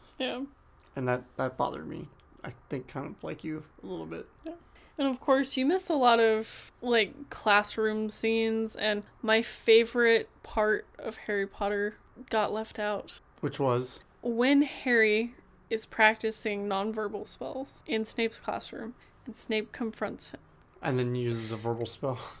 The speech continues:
Speaker 1: And then Harry's trying to talk to him, and he's not calling him professor, and he's not calling him sir, not giving him any respect. And then Snape jumps on him, and he's like, "Don't you mean yes, sir?"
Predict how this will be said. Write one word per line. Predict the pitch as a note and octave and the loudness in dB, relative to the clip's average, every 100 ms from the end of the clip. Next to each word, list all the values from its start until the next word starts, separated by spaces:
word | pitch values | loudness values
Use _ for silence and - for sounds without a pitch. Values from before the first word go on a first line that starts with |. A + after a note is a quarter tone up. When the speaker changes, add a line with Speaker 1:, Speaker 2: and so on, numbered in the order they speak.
| - - - | -20 -20 -2
Speaker 1:
And | A#3+ A#3 A3 G#3 - | 4 4 4 0 -10
then | - A#3 - A3 G#3+ G#3 G#3+ - - | -12 -8 2 4 4 0 -6 -10 -8
Harry's | A#3 C4 D4+ C#4+ | 0 6 6 6
trying | - B3 A#3 | 4 6 6
to | G#3 | 4
talk | - G#3+ G#3 | 2 2 2
to | - G#3+ | 0 -2
him, | G#3 | -2
and | G#3 | -2
he's | A3 A3 | -4 0
not | A3+ F#3+ | 2 2
calling | - A#3+ B3+ | 2 4 6
him | C4+ | 4
professor, | B3+ C4+ A#3 A3 - G#3+ | 2 2 6 4 2 -4
and | |
he's | G3+ G#3+ | -4 -2
not | G#3 - | -4 -4
calling | - A#3 B3 | -2 0 2
him | C4+ C4+ | 2 2
sir, | B3 A3 G#3 | 0 0 0
not | A3 A3+ A3 | 0 -2 2
giving | A3+ A#3 A#3+ | 2 2 0
him | A#3 - | 0 -2
any | A3+ A#3+ | 0 2
respect. | C#4+ C#4+ A3+ G#3 C#4 - - | 2 2 0 0 -4 -16 -20
And | - A3+ A3 A3 | 0 2 2 4
then | A3 G#3+ G#3 G3+ - - _ - | 4 4 0 -6 -12 -20 _ -16
Snape | - - A#3 A3 G#3 | -10 0 2 2 0
jumps | - A3 A3+ | 2 2 2
on | A#3 G#3+ | 2 2
him, | G#3 G#3 G#3 A#3+ - | 2 -2 -4 -10 -12
and | - A#3 | -2 0
he's | A3 | 2
like, | A3 G3 | 0 0
"Don't | A3 G#3+ - | 0 -2 0
you | |
mean | A3+ G#3 | -2 2
yes, | G#3+ G#3+ | 0 0
sir?" | - A#3 A3+ A3 | -2 2 4 2